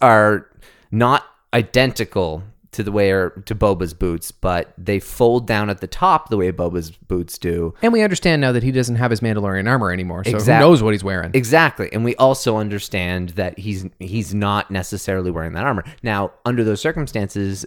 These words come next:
Speaker 1: the Spurs, is the Spurs associated with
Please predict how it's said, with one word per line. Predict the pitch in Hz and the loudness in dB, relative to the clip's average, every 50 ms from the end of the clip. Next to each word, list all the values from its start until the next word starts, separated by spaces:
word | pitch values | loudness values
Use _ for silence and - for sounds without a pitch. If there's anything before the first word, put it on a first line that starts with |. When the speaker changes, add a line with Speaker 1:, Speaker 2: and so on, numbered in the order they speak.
| _ | _
Speaker 1:
the | - 92 90 87 | -14 -10 -8 -8
Spurs, | - - - 202 208 190 139 104 95 95 95 - - - - - _ _ _ _ _ _ _ _ _ - | -6 0 4 6 6 8 8 6 6 2 0 -4 -8 -12 -18 -20 _ _ _ _ _ _ _ _ _ -6
is | 113 107 92 92 | -6 -6 -6 -6
the | 101 98 | -10 -10
Spurs | - - - 110 107 104 95 | -6 0 0 0 2 0 -2
associated | 107 104 - - 107 101 - - 113 107 101 98 98 95 98 95 95 87 87 | -6 -6 -2 0 0 0 0 -2 -2 -2 -2 -2 0 -2 -2 -2 -2 -4 -6
with | 71 90 101 92 87 80 - - - - | -8 -4 -4 -2 -4 -4 -8 -12 -20 -20